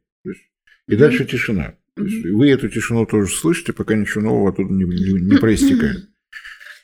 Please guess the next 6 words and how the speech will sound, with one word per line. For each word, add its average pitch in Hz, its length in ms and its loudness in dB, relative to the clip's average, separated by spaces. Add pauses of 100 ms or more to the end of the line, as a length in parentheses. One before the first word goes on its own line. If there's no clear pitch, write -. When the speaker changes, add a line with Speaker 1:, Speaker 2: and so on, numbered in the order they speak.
(440)
Speaker 2:
Кстати, 214 300 2
одной 226 480 2
из 220 240 -4
идей, 226 520 0
э, 190 440 -4
«Газпрома», 202 880 -2